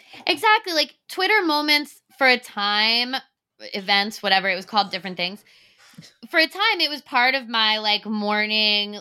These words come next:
like, roundup of, like, these are the different sources I check to figure out what's gonna go in the newsletter and whatever. And it was actually really helpful because when it did correspond with something I was gonna put in the newsletter,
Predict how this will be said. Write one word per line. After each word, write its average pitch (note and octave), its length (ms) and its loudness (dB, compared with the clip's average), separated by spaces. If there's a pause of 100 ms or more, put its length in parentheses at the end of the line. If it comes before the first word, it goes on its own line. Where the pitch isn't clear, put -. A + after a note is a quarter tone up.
(120)
like, G3 320 2
roundup G3 640 0
of, F#3 140 -6
like, F#3 240 0
these F#4 160 0
are F4+ 60 2
the C4+ 100 0
different C#4 280 -2
sources C4+ 320 0
I B3 100 2
check A#3 400 -2
to A3+ 140 0
figure A3+ 320 -2
out A3 260 4
what's G#3+ 260 -2
gonna G#3+ 180 -2
go G#3 140 0
in G#3 100 -2
the G#3 80 -2
newsletter G3 960 2
and F#3 260 0
whatever. B3+ 360 2
And A3+ 260 2
it A#3 60 -6
was C4 100 -8
actually D4+ 340 0
really C4 200 2
helpful D4 440 2
because A#3+ 360 -2
when A#3 160 2
it A3+ 140 -4
did D#4+ 220 -2
correspond A#3 500 -2
with G3 100 -12
something F#3 280 -4
I F#3 80 2
was F#3 100 -6
gonna F3+ 140 -4
put F#3 160 -6
in F3+ 80 -4
the F#3 80 -6
newsletter, F3+ 680 -2